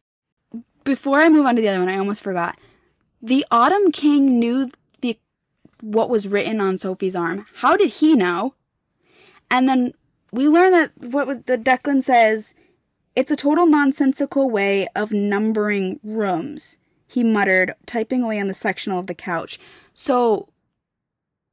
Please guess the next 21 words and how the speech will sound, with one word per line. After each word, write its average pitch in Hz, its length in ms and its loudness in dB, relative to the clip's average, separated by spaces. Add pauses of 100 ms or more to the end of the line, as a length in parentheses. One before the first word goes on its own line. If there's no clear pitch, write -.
(520)
how 294 280 2
are 403 100 4
there 349 160 2
also 269 340 -2
coordinates, 254 680 -2
but 226 140 -10
there's 220 180 -2
also 226 260 -4
names? 220 640 0
Like, 262 200 -4
did 226 160 -4
they 247 140 0
g-, - 220 -12
did 269 340 -6
Bryce 311 300 0
actually 311 520 -6
go 254 300 -2
through 285 280 -4
the 254 140 -4
right 220 380 -4 (680)
door? 226 240 4